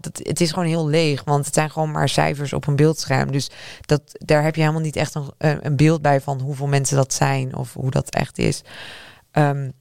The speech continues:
dus, eh, het hoor-, het, het is wel, je, ik heb wel weer echt gezien hoe onlosmakelijk het met elkaar is verbonden. En, en ja, het hoort zo bij elkaar en dat mist natuurlijk wel.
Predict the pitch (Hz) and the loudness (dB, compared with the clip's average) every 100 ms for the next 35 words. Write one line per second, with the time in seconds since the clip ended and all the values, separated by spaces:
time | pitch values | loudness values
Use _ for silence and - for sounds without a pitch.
0 | _ _ _ 151 151 - - 170 - 165 | _ _ _ 2 2 0 0 0 2 0
1 | 160 - 175 - - - 165 165 160 165 | 0 0 -2 -4 -2 0 2 4 4 2
2 | - _ _ _ - 170 - - - 175 | -2 _ _ _ 0 0 0 -4 0 2
3 | 175 175 175 160 - 170 165 151 165 151 | 4 4 4 0 -2 -4 -2 0 0 0
4 | 170 160 156 151 156 165 147 151 147 151 | -2 -2 0 0 0 -4 -2 -2 0 0
5 | 151 - 143 - 147 131 156 147 135 73 | -2 -2 -8 -4 0 4 4 4 0 -2
6 | 87 - - - 139 139 - _ - - | -2 -4 -4 0 0 -2 -6 _ -6 2
7 | 139 131 - 139 160 - - - 151 165 | 2 0 -2 2 2 0 -2 2 2 2
8 | 139 151 139 135 135 135 135 139 139 - | 2 2 2 0 0 0 -2 -2 -4 -4
9 | 143 135 127 123 127 165 | -6 -4 2 6 6 4